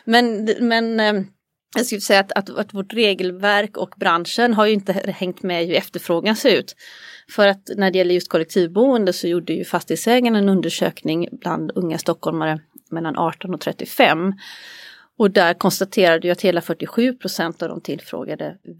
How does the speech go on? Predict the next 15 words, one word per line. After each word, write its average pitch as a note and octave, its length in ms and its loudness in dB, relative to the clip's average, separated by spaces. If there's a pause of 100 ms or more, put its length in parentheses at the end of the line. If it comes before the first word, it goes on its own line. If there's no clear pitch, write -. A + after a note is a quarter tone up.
(140)
ville F#3+ 600 2 (460)
dela D#3+ 400 0
med D#3+ 280 -6
vänner. F#3+ 560 0 (600)
Inte G3+ 300 4
bara A3 420 4
av A#3 80 6
ekonomiska E3 520 -2
skäl, - 240 -6
men F3 100 -8
faktiskt - 300 -12
också - 180 -14
av - 40 -12
sociala - 540 -12
skäl. - 160 -16